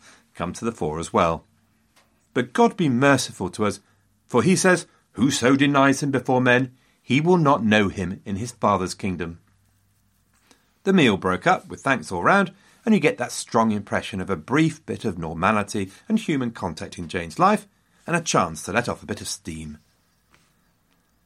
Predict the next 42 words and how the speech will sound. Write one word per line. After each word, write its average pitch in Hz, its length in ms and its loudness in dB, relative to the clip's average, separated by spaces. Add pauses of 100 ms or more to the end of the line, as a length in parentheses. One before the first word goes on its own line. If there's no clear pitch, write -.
(140)
For 196 120 2
a 170 40 0
time 220 260 4
then, 120 240 2 (320)
life 131 360 2
carried 120 300 0
on 104 160 0
for 101 120 -8
Jane 98 320 0
within 98 240 0
the 101 80 -2
close 87 320 -4
confines 87 580 -4
of 82 160 -16
the - 80 -14
Partridge's 92 500 -10
house. 175 400 0 (460)
It 294 60 -12
would 220 100 0
have 110 80 2
been 95 100 0
a - 40 -6
bit 85 200 -8
dull, 202 360 4 (300)
and 185 120 -4
she 196 80 2
was 160 100 4
not 156 160 0
allowed 123 280 2
to 107 80 -8
walk 101 360 -2
round 95 180 -4
the 92 60 -8
precinct, 143 480 -2
so - 100 -6
there 165 100 4
was 139 140 0
no 113 220 4
opportunity 95 480 -6
for 95 120 -8
much 92 200 -6
exercise, 101 600 -2